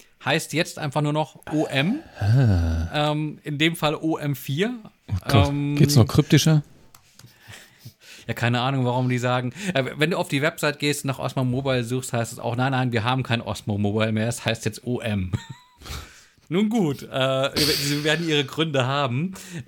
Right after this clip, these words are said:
Speaker 1: Ähm, deutet vielleicht so ein bisschen darauf hin, dass sie alles so ein bisschen einfacher halten wollen mit, mit dem neuen Gimbal. Das ist so ein Smartphone-Gimbal. Äh, eigentlich dafür gedacht, äh, Videos so ein bisschen verwacklungsfreier zu machen, kann aber noch einiges mehr und das muss es auch.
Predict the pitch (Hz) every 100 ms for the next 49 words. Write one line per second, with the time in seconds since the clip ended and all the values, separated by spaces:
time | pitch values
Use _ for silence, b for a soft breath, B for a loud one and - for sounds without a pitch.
0 | 113 147 151 147 151 147 - - - 151
1 | 233 240 - 165 170 160 147 143 170 160
2 | 143 135 131 143 143 139 - 120 120 131
3 | 131 120 143 151 127 120 127 - 95 92
4 | 98 98 101 101 101 107 135 135 - 117
5 | 113 107 113 110 107 107 107 101 - _
6 | _ _ - 117 110 127 170 - - -
7 | 131 120 107 131 120 107 101 95 90 85
8 | - - 104 101 101 - b b b -
9 | 131 139 131 127 113 120 123 - - 120
10 | 113 110 123 123 120 120 110 117 120 113
11 | 113 123 123 107 - 104 104 107 101 123
12 | 135 131 127 120 117 - - 123 127 117
13 | - 113 110 139 120 104 - 113 156 139
14 | - 87 95 127 -